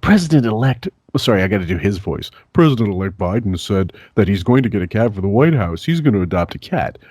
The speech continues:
I want him to adopt one of our cats, Howard Stern told his millions of listeners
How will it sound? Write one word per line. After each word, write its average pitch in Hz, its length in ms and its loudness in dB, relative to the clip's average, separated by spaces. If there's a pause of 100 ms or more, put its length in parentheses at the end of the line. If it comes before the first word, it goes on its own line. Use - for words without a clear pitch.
(120)
I 180 60 4
want 131 220 4
him 110 140 0
to 117 180 2
adopt 110 380 0
one 123 140 2
of 139 80 6
our 151 180 4
cats, 78 520 -6 (160)
Howard 85 300 -4
Stern 87 340 -6
told 87 220 -4
his 80 160 -10
millions 98 500 -4
of 101 120 -8
listeners 98 600 0